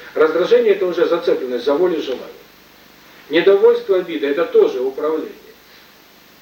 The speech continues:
Ревность — это не боязнь что потерять?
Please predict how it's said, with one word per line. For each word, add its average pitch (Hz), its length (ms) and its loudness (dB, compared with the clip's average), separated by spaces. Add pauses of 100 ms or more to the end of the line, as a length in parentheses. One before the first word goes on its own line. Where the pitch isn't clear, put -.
(500)
Ревность — - 540 4 (100)
это 190 340 0
не 143 100 -8
боязнь 180 580 2
что - 220 2
потерять? 139 440 -2